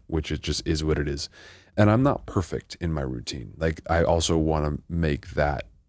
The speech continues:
very, be very transparent about that. Like, I'm good five, six days a week. I'm pretty good at this stuff. And then there are times where my life gets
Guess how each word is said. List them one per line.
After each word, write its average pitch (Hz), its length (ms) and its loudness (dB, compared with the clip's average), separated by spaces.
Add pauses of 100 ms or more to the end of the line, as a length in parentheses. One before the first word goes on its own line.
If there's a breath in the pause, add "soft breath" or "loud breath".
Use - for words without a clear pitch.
(320)
very, 73 1000 0
be 85 140 2
very 82 200 4
transparent 80 500 0
about 78 260 0
that. 71 160 2
Like, 78 240 0 (520 soft breath)
I'm 95 300 4
good 90 340 4
five, 92 420 0
six - 300 0
days 82 260 0
a 78 60 0
week. 78 320 0
I'm 80 180 -4
pretty 76 220 -2
good 73 200 -2
at 64 60 -4
this 65 140 -2
stuff. 80 300 0
And 90 120 0
then 117 120 6
there 120 120 6
are 113 40 4
times 95 420 0
where 82 100 2
my 80 140 2
life 80 260 0
gets - 300 -4